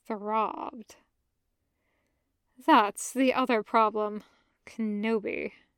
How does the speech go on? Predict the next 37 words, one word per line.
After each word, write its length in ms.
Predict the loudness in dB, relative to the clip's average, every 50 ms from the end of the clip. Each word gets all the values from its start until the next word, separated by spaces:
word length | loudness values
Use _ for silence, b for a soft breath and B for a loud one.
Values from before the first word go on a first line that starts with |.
| _ _ _
she 180 | _ -10 -8 -6
muttered, 440 | -4 -4 -4 -2 -2 -4 -4 -6 b b b b b b b b b
almost 260 | -2 0 0 2 4
like 180 | 4 4 2 2
she 140 | 2 0 2
was 160 | 2 0 0
calling 380 | 0 2 2 2 2 0 -4 -6
him 500 | -10 -12 -16 -4 2 4 4 4 4 2
a 80 | 0
name, 400 | -2 -6 -8 -10 -12 -12 -14 -16 b b b b b b b b b b _
and 180 | -10 -4 -2 0
then 180 | 0 0 0 0
reached 520 | 0 0 0 0 -2 -6 -10 -14 -14 -14 -14 -6
for 200 | _ -2 -2 0
the 100 | -2 -4
comm 340 | -2 0 0 0 0 0 -2
device 440 | -4 -2 0 0 0 0 -2 -2 -4
at 140 | -4 -4
her 180 | -2 -4 -2 0
desk. 560 | 0 0 0 0 -2 -4 -8 -12 -18 -20 -20 _ _ _ _ _ _ _ _ _ _ _ _ _ _ _ _ _ _ 0
"Wait 160 | 4 6 8
outside, 600 | 6 6 4 2 4 4 4 4 2 0 -4 _
please, 400 | -6 -2 -2 0 0 0 -2 -4 -4
Anakin. 580 | -2 0 0 0 -2 -2 0 -2 -2 -2 -4 -8 -14 -16 _ 0
I 100 | 2 4
will 120 | 4 4
call 220 | 4 4 6 6 6
your 140 | 6 6 4
master. 640 | 4 4 4 2 0 -4 -8 -10 -8 -10 -10 b b b b b b b b b _
Hopefully 420 | -6 -6 -2 0 4 6 6 6 6
he 320 | 6 6 6 6 6 6
can 240 | 2 -4 -6 -4 -2
talk 280 | 0 0 0 0 -2
some 200 | -4 -4 -4 -4 -2
sense 380 | -2 -2 -2 -2 -4 -6 -6
into 200 | -6 -6 -4 -2
you." 320 | 0 0 0 0 -2 -4